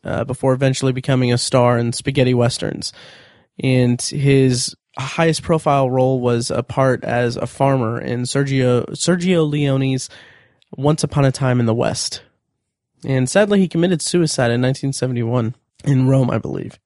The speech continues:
And rounding out the cast is John Anderson as Gabriel. Uh, this is his first of four Twilight Zone appearances.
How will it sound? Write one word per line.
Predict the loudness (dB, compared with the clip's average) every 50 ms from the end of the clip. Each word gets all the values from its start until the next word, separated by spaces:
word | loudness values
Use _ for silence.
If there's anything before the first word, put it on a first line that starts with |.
| _ _ _ _ _ _
And | -2 0 0 0 0 0
rounding | 0 0 0 2 0 2 0
out | 0 0 -2
the | -4 -8 -8 -8
cast | _ -14 -4 -2 0 0 2 2 0 -2 -2 -6 -12 -8
is | -4 -2 0 0 0 0 -2
John | -2 0 0 2 2 2
Anderson | 0 0 0 -2 -2 -4 -2 -2 -2 -2 -4 -4 -4 -2
as | 0 0 0 0
Gabriel. | 0 0 0 2 2 2 2 2 2 0 -2 -6 _ _ _ _ _ -20 -20 _ _
Uh, | -4 -2 -2 -2
this | 0 -2 -2 0
is |
his | 2 2 0 0
first | 0 0 0 0 0 0
of | -4 -4
four | -2 -2 0 2 2 2
Twilight | 0 0 0 2 2 4 2 0 2
Zone | 2 2 2 2
appearances. | 0 -2 -6 -4 -2 0 2 2 0 0 0 0 -2 -2 -2 -4 -10 -12 -14